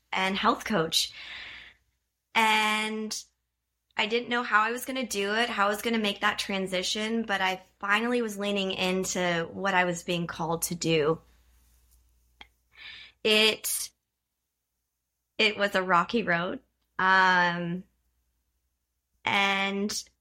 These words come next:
there's just something about the humility of needing to ask for help and knowing that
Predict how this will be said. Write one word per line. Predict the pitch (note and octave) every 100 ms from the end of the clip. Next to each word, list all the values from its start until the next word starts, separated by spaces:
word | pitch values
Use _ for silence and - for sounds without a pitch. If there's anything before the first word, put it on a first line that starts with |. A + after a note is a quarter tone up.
| _ _ _ _ _
there's | G#3+ G#3 G#3
just | G#3+ A3+
something | F#3+ F#3 G3 G3+ F#3+
about | F#3 F#3 E3+ E3+ F3 F3+
the | F#3
humility | F#3 F3+ F3+ F3 F#3+ F3+ E3+ E3+
of | - F3 - - - - -
needing | F#3+ F#3+ G3+ G3+
to | G3+ -
ask | F#3+ F#3+ -
for | -
help | E3+ G3+ - - - _ _ _ _ _ _ _ _ _ _ _ _ _ -
and | F#3+ F3+ F3+ F3 F3 F3 - - _ _
knowing | - G3 G3 G#3 G#3 F#3+ F#3+
that | F3+ F3 F3 F3